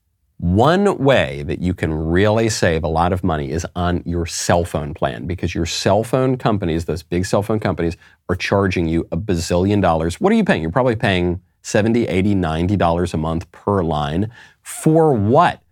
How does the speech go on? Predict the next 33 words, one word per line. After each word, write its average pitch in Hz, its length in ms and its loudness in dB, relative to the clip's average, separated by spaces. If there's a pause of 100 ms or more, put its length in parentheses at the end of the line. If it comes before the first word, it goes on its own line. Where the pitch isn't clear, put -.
(140)
For 139 160 2
the 127 240 2
exact 123 640 2
same 165 340 0
service 113 480 0
that - 120 -4
you 110 120 0
could 110 160 0
get 110 140 2
from 107 160 -2
Pure 170 240 0
Talk 85 320 0 (240)
for 139 160 0
thirty 123 480 0
dollars 92 420 2
a 104 60 2
month. 120 340 0 (1000)
All 120 200 4
the 139 80 2
talk 135 280 2
you 151 60 2
want, 120 240 2
all 95 140 0
the 113 80 0
text 110 320 -2
you 120 80 0
want, 107 120 2
all 107 100 0
the 139 60 0
data 107 380 2
that 123 140 -2
you 117 100 0
want 107 280 0